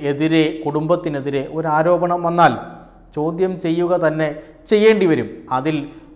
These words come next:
ഇത്ര വലിയ അസ്വാഭാവികത കൽപ്പിച്ച് രാഷ്ട്രീയ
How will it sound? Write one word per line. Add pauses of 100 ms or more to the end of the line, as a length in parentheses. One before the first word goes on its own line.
(160)
ഇത്ര (100)
വലിയ (120)
അസ്വാഭാവികത (100)
കൽപ്പിച്ച് (380)
രാഷ്ട്രീയ